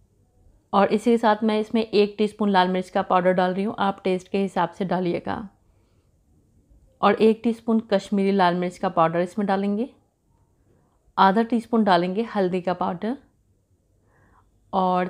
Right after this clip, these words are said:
तकरीबन एक टीस्पून काली मिर्चों का पाउडर डालेंगे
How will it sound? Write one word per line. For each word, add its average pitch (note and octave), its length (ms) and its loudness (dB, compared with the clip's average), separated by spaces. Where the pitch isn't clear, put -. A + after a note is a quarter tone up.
तकरीबन A#3 380 2
एक G3+ 260 2
टीस्पून A3 380 -2
काली F#3 320 2
मिर्चों F3+ 320 -4
का G#3 160 -6
पाउडर F3+ 340 0
डालेंगे - 560 -6